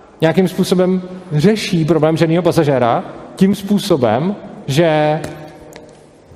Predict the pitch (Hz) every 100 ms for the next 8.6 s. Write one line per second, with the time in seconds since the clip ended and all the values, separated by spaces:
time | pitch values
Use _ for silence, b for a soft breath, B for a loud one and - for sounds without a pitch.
0 | - - - - _ _ - 165 170 170
1 | 185 196 185 185 185 196 185 143 120 117
2 | 135 156 - 156 160 165 - 151 151 160
3 | 160 151 156 151 143 139 104 - - -
4 | - 120 147 156 151 160 139 - - 143
5 | 151 165 175 180 185 170 196 202 214 220
6 | 190 165 180 170 170 175 170 160 160 165
7 | 165 160 165 139 139 165 156 147 110 110
8 | 104 120 117 135 139 143